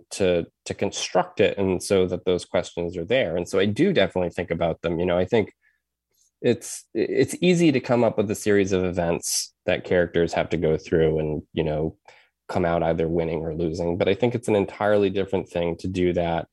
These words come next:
while also unearthing something that needs to be said or talked about. And I don't do it all the time. I don't successfully pull it off all the time. Um, but I'm gonna continue to keep trying because, like, that's what I feel like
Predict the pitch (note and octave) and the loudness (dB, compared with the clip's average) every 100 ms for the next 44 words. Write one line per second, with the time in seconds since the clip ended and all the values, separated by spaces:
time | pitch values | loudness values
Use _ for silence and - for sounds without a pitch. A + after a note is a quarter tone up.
0 | _ _ _ - F#2+ F2+ F#2 F#2 - F#2+ | _ _ _ 0 2 2 2 0 2 2
1 | F2 E2 F2+ - F#2+ - F2 E2+ - E2 | 2 0 -2 0 0 0 -2 0 -2 0
2 | E2 E2 E2 E2+ - _ _ _ _ _ | 2 2 2 0 -6 _ _ _ _ _
3 | _ - G#2+ G2 F#2+ F2+ - F#2 F#2+ - | _ -2 0 2 0 -2 -4 -2 -2 0
4 | G2+ F2+ F2 E2+ E2 E2+ D#2+ - F#2 F#2 | 2 4 2 0 0 0 0 0 0 2
5 | F#2 E2+ D2+ D#2 - G2 F#2 E2+ - _ | 0 0 0 -2 -2 0 0 -2 -6 _
6 | _ _ _ F#2 A#2+ B2 - _ _ - | _ _ _ 0 0 -2 -8 _ _ 0
7 | A#2 G#2 G2 F2 D#2+ E2 E2 - - G2+ | 0 0 -2 0 0 0 -2 -6 -2 2
8 | G#2+ - - G2+ F#2 - - F2 - F2 | 0 0 -6 -4 -4 -4 -4 -4 0 0
9 | D#2+ D#2 - D2 E2 - E2 F2 A2 - | 2 0 -2 -6 -8 -8 -4 -2 -2 -6
10 | _ _ - G#2 F2+ F2+ _ _ _ A#2 | _ _ -2 0 0 -2 _ _ _ -4
11 | G#2 F#2+ - F#2 F#2+ F2 - F#2 - F#2 | 2 2 2 -2 0 -2 -2 -4 0 0
12 | E2+ E2 F2+ - - G2+ A2+ F2 E2+ F2+ | 0 -2 -4 -6 0 2 2 0 -2 -4
13 | F2 F2 E2 F2+ - F2+ E2 - G2+ F#2+ | -4 -4 0 -2 -2 -4 -4 -6 -2 2
14 | F#2 F2 E2 - | 4 4 2 -4